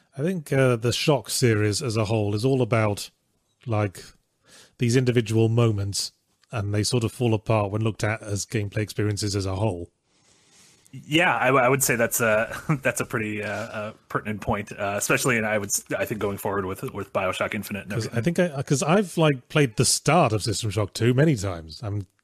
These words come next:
Speaker 1: sure a lot of people who've been gaming since that era are in a similar situation. The number of times I finished System Shock two, well, actually, I don't think I personally have ever finished System Shock two.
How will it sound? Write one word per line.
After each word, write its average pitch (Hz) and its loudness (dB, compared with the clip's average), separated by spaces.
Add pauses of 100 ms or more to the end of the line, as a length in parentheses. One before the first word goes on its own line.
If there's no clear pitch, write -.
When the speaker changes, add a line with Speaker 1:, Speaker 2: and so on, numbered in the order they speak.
Speaker 1:
sure 139 0
a 127 4
lot 143 6
of 131 2
people 156 4
who've 139 4
been 139 2
gaming 143 4
since 135 0
that 127 4
era 127 4 (120)
are 120 -2
in 123 -2
a 127 0
similar 127 0
situation. 123 0 (800)
The 143 2
number 156 4
of 139 4
times 131 4
I 107 4
finished 247 4
System 120 2
Shock 101 -2
two, 107 4 (600)
well, 139 0
actually, 135 0
I 123 4
don't 151 4
think 123 0
I 120 4
personally 120 2
have 117 4
ever 151 4
finished 101 -2
System - 0
Shock 104 -2
two. 98 -4